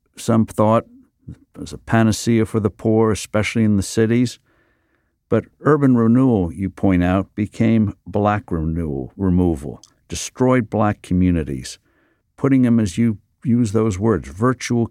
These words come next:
cages. Walk us through these massive public housing projects,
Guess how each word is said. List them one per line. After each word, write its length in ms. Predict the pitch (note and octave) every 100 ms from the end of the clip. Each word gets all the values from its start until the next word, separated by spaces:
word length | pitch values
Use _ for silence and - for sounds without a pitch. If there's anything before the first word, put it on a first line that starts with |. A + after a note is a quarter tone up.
| -
cages. 580 | G#2+ G#2 D2+ C2 A#1 - _ _ _ _
Walk 280 | D3 F3 -
us 160 | B2 -
through 220 | A#2+ A2
these 240 | G2+ E2
massive 540 | E2+ G#2 A#2 - - -
public 320 | A2 G#2+ G2+
housing 400 | G2 G2 F#2+ F#2
projects, 640 | - F2+ E2+ F2+ F#2 -